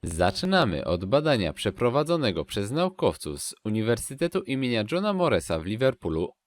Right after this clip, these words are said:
oraz Uniwersytetu w Montpellier, według których gwiazdy dają wyraźny znak, zanim wybuchną jako supernowa.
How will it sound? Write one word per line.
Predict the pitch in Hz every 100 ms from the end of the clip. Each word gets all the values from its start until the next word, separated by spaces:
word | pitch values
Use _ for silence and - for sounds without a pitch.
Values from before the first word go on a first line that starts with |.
| -
oraz | 165 190 -
Uniwersytetu | - 185 180 180 - 185 139 92
w | 85
Montpellier, | 123 190 - 110 78 73 55 71
według | 104 165 196 - -
których | - 123 87 71 -
gwiazdy | - 120 123 92 -
dają | 76 95 120 143
wyraźny | 165 196 - 226
znak, | 175 113 71 -
zanim | - 202 196
wybuchną | 131 104 104 - 98
jako | 78 76 90
supernowa. | - 95 92 101 85